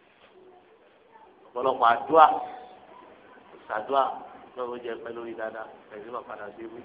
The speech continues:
ẹ̀kú kan sọ́dọ̀ ẹ̀ka ìsìn fún wa, ẹ̀ka ìgbà kan. Ṣùgbọ́n sáà, mo fẹ́ kẹ́ wòye, mo tọ́ báyìí pé sáà ìbò lọ sọ.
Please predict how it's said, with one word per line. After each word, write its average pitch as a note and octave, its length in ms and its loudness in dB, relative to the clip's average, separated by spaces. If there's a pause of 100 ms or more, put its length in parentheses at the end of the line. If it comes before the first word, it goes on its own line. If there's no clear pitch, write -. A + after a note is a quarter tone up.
ẹ̀kú G#2+ 280 -18
kan A2+ 160 -16
sọ́dọ̀ A#2 220 -14
ẹ̀ka A#2 140 -14
ìsìn A2 220 -16
fún A2 120 -18
wa, G#2+ 100 -12 (200)
ẹ̀ka A2 600 -18
ìgbà B2 240 -14
kan. A2+ 220 -16 (520)
Ṣùgbọ́n A#2+ 280 -12
sáà, C3+ 200 -10
mo A#2 140 -14
fẹ́ C3 160 -10
kẹ́ B2 180 -6
wòye, A#2 340 -6 (240)
mo B2+ 160 -12
tọ́ D#3 160 -4
báyìí D3 180 2
pé D#3 160 0
sáà D3+ 240 6 (300)
ìbò B2 260 -6
lọ D3+ 140 0 (100)
sọ. G2+ 180 -10